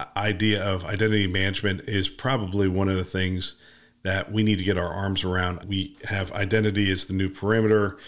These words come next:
and do we have the right identity strategies? Clearly, we're doing dual factor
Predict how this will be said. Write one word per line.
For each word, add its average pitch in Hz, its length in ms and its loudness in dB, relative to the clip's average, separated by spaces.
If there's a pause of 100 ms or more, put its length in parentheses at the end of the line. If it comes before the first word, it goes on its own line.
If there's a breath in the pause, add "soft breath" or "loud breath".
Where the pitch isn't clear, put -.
(360 loud breath)
and 98 560 0
do 107 120 4
we 104 120 4
have 98 120 0
the 90 80 -2
right 92 260 0
identity 95 420 -2
strategies? 90 520 -4
Clearly, 110 340 2
we're 92 120 0
doing 92 340 0
dual 95 240 0
factor 87 640 -2